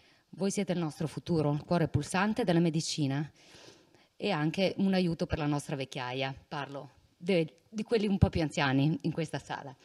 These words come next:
Quindi do il benvenuto a voi, altrettanto do il benvenuto ai numerosi colleghi, esperti,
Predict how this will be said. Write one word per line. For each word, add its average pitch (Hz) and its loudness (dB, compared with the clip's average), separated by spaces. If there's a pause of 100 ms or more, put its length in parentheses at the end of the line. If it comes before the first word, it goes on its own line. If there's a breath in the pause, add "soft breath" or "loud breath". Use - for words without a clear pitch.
(520 loud breath)
Quindi 226 2
do 196 6
il 180 4
benvenuto 175 2
a 220 2
voi, 359 4 (280)
altrettanto 202 2
do 175 4
il 226 0
benvenuto 160 4
ai 147 -2
numerosi 143 -2 (600 soft breath)
colleghi, 160 -2
esperti, 156 -2